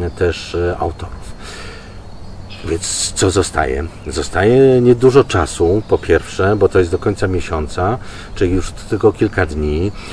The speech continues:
Musisz mieć zestaw przygotowany, e, musisz opłacić sześćdziesiąt złotych w tym roku, ale opłacasz tak naprawdę również, e,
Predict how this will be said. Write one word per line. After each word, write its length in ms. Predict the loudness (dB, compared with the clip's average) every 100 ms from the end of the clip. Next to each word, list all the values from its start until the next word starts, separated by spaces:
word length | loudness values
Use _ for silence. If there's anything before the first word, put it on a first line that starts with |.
| -12 -6
Musisz 300 | -2 -2 0
mieć 160 | 0 2
zestaw 680 | 2 2 0 -2 -2 -6
przygotowany, 880 | -8 -2 0 2 2 0 0 0 -2 -4 -12 -14 -14 -6
e, 120 | -2
musisz 340 | 2 2 2 -4
opłacić 1000 | -4 0 2 2 0 -8 -8 -6 -6 -8
sześćdziesiąt 600 | -2 -2 -2 -2 -2 -2
złotych 400 | 0 0 0 -2
w 20 |
tym 160 | -2 0
roku, 260 | -2 -2 -6
ale 360 | 0 4 4 2 -6
opłacasz 600 | -10 -4 -2 2 2 2 -4 -6 -6
tak 220 | -4 -4
naprawdę 400 | 0 0 2 2
również, 680 | 6 6 6 4 2 2 -8 -14 -16 -14 -12 -12 -12 -8 -8 -4
e, 300 | 2 4